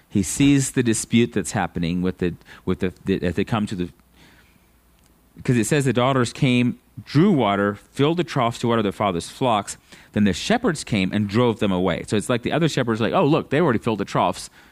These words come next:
That was, that's a lot of work. Let's just chase them out of the way. We'll get the water. We'll make them do this again." And so instead,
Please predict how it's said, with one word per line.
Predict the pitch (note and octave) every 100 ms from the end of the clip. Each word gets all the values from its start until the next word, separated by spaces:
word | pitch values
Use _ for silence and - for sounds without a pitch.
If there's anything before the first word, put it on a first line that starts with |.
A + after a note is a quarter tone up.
| _ _ -
That | C#3+
was, | C#3 A#2+
that's | C3+ D3
a |
lot | A#2 F#2+
of |
work. | G2 G2+ -
Let's | A2+
just | - B2
chase | - A2+
them | - C#3+
out | A#2
of | G2
the | F#2
way. | F#2 F#2 - _ _
We'll | A#2 C3+
get | B2+
the | A2
water. | G2 F#2 F#2+
We'll | F2+ G2
make | F#2 F2
them | F#2
do | F2
this | D#2+ C#2
again." | - F2+ E2 - - _ _ - -
And | F2
so | -
instead, | G3 - - G#3+ A#2+ G2+ C3+